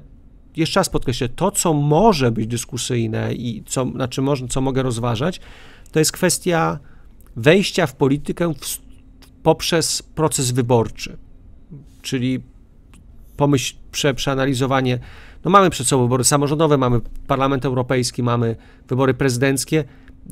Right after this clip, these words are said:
Nie zakładam, że, e, wybory prezydenckie to już jest czas dla mnie, żeby w cokolwiek się pakować, tym bardziej, że uważam, że, e,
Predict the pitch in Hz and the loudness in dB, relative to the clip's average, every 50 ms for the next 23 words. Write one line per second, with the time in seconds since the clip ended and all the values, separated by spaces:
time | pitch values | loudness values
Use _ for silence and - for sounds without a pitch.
0 | - - - - - 175 170 156 196 - - 349 - - - 127 107 104 120 123 | -20 -20 -16 -6 0 2 2 4 2 2 2 2 4 4 4 4 4 2 4 4
1 | 123 120 113 - - - - - - - - 127 131 123 127 127 123 123 123 123 | 4 2 0 -2 -10 -10 -10 -12 -14 -10 -8 -4 -2 -2 -2 0 0 0 0 0
2 | 123 113 123 - 113 - 160 - - 143 123 131 143 135 - - - - 143 - | 0 0 0 0 2 4 4 4 4 4 4 4 2 2 0 -2 -4 -4 -2 -2
3 | 160 147 - - 175 147 135 - - - - 156 175 165 131 123 120 120 123 127 | -2 -2 0 2 2 2 4 2 0 -4 -6 -8 -8 -4 -2 -2 0 0 0 0
4 | 135 139 139 139 - - 135 113 131 123 123 131 135 131 131 135 131 127 135 127 | -2 -2 -4 -6 -6 -8 -8 -6 -6 -4 -4 -4 -4 -4 -6 -8 -8 -10 -10 -12
5 | - - - - - - - 196 - - 135 127 123 127 123 - - - - - | -14 -18 -20 -20 -16 -10 -10 -8 -4 -4 -2 -2 -2 -4 -4 -6 -16 -20 -20 -20
6 | - - - - 151 - 147 123 151 147 160 156 - 180 175 160 175 165 156 165 | -20 -16 -10 -8 -4 -4 -4 -4 -2 -4 -4 -4 -4 -8 -6 -4 -4 -4 -4 -4
7 | 156 160 147 156 151 147 135 143 139 135 127 - - - - - - - - - | -4 -4 -4 -4 -4 -4 -2 -4 -4 -4 -6 -10 -16 -20 -20 -20 -20 -20 -20 -14
8 | - 123 123 | -8 -6 -4